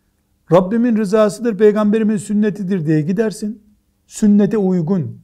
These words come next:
çay içmeden, dırdır etmeden hastaya "Geçmiş olsun." dersin. Dua da edersin orada. Ve çıkar gelirsin. Yetmiş melek o gün akşama kadar, "Ya Rabbi, sen de bu kulunu affet." diye dua ederler diyor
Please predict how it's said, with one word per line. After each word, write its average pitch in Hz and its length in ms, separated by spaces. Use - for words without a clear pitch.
çay 196 200
içmeden, 175 520
dırdır 185 260
etmeden 180 480
hastaya 165 360
"Geçmiş 180 380
olsun." 175 320
dersin. 170 380
Dua 156 420
da 143 140
edersin 135 440
orada. 127 480
Ve 175 60
çıkar 180 320
gelirsin. 139 680
Yetmiş 185 800
melek 160 480
o 151 100
gün 180 180
akşama 170 540
kadar, 156 240
"Ya 170 240
Rabbi, 156 220
sen 165 240
de 165 140
bu 170 100
kulunu 160 400
affet." 165 380
diye 160 200
dua 160 280
ederler 127 440
diyor 123 180